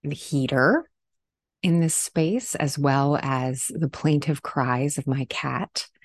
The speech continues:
who's still adjusting, as I am, to the quick change. Here in the Catskills, the weather continues to swing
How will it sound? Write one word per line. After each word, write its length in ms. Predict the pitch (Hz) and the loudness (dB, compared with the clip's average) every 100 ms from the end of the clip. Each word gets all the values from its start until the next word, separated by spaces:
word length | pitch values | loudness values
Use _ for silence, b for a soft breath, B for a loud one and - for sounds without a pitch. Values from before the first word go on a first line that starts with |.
| B B B _ | B B B _
who's 200 | - 147 | 0 4
still 600 | - - 147 147 143 143 - - | 4 4 4 4 4 0 -4 -2
adjusting, 800 | 156 135 120 - 143 151 269 311 _ _ | 0 0 -2 -2 -2 0 0 -2 _ _
as 180 | 156 139 | -4 -2
I 180 | - 127 | -2 -4
am, 480 | 127 127 143 226 226 B B B _ | -4 -4 0 -2 -2 B B B _
to 560 | - 185 160 156 160 180 | -4 2 2 2 0 -2
the 100 | 170 | -2
quick 280 | - 285 - | -4 -4 -8
change. 760 | - 117 120 123 160 - - - _ _ _ b b b b _ - | -6 -4 -6 -8 -6 -6 -6 -14 _ _ _ b b b b _ -20
Here 220 | - 214 | 2 6
in 100 | 226 | 8
the 80 | 240 | 8
Catskills, 1000 | 233 190 196 - - 131 127 131 147 - - _ | 4 0 -2 -6 -4 -2 -2 -6 -8 -12 -14 _
the 120 | 156 | 2
weather 600 | 139 156 165 135 127 185 | 4 6 6 6 4 0
continues 500 | - 151 - 151 147 - | 0 0 2 2 2 0
to 100 | 143 | -4
swing 480 | - 135 135 135 | 0 0 0 -2